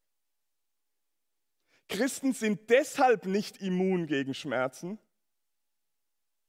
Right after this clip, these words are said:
weil Gott sie für nötig hält. Und um Missverständnisse zu vermeiden, das hab nicht ich mir ausgedacht.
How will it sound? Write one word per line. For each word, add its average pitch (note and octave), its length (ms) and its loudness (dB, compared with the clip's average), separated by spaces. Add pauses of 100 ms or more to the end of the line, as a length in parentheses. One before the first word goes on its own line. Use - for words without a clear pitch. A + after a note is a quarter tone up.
(160)
weil C3+ 180 0
Gott D#3 280 -2
sie D3+ 160 -4
für C#3 160 -2
nötig B2 420 -6
hält. F#2+ 260 -8 (2750)
Und C#3 140 0
um D3+ 100 0
Missverständnisse F3+ 720 -4
zu D#3 140 -16
vermeiden, D3+ 480 0
das D#3+ 180 -8
hab D#3+ 140 -4
nicht D#3 180 -6
ich E3 160 -10
mir C#3+ 180 0
ausgedacht. G#2 540 -6